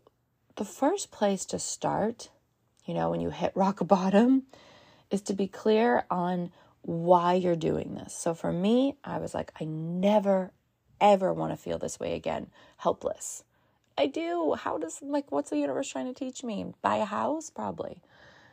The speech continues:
Um, but yeah, I, I was like, "Oh, I just hate this feeling of, like, I'm not in control of my destiny." I really don't like that. And I felt embarrassed. I felt ashamed. And so when I was first starting building this business, I hit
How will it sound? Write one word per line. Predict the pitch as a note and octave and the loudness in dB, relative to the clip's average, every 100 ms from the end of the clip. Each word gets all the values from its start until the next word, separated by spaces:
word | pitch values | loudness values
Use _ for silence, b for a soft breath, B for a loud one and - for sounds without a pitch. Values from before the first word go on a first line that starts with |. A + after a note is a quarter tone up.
| b - | b -10
Um, | F3 E3+ D#3+ D3+ D3 - _ _ _ _ _ _ _ _ _ - | -8 -6 -8 -10 -12 -18 _ _ _ _ _ _ _ _ _ -4
but | F#3+ | 4
yeah, | G3 E3 - | 6 6 4
I, | F3 F3 E3+ | 6 8 6
I | E3 E3+ | 4 0
was | E3+ F3 | 0 0
like, | E3+ - | -2 0
"Oh, | G3+ G#3 | 2 4
I | F3+ | 4
just | F#3+ - | 2 -4
hate | - - G#3+ - | -6 2 4 4
this | C4 A#3+ | -4 -4
feeling | - A3 G#3+ G#3 | -2 0 0 -2
of, | F#3 | -2
like, | F3 E3 - | 0 -2 -2
I'm | F3 F3+ F#3 | -4 -2 -4
not | F#3 | -4
in | F#3 | -6
control | F3+ F3+ - D#3+ D#3+ | -8 -10 -4 -2 -2
of | D#3+ | -2
my | D#3+ | -4
destiny." | D3+ D#3+ - F3+ E3 | -6 -8 -6 -8 -8
I | |
really | - D#3+ D#3+ D#3+ | -8 -4 -4 -2
don't | E3 - - | -2 -4 -6
like | - - | -6 -2
that. | F3+ A#3 D4+ - B B B B B B | 0 0 -2 -6 B B B B B B
And | F3+ E3+ E3 | -2 0 0
I | |
felt | - D#3 D#3+ | 0 -2 -4
embarrassed. | E3 G#3+ A#3+ A#3 A3+ - | -2 2 4 4 2 0
I | F#3+ | -4
felt | - - | -4 -8
ashamed. | E3 - B3 G#3 G3+ G3 | -8 2 2 4 0 -2
And | E3+ | -4
so | - E3 | -2 -2
when | D#3+ | -2
I | E3 | -4
was | D#3+ - - | -4 -8 -6
first | - G#3+ A3 | 0 0 0
starting | - G#3 G3 | -2 -2 0
building | F3 E3 | -2 -2
this | D#3+ - | -6 -6
business, | - D3 - | -6 -6 -10
I | - | -10
hit | - D#3+ | -4 -4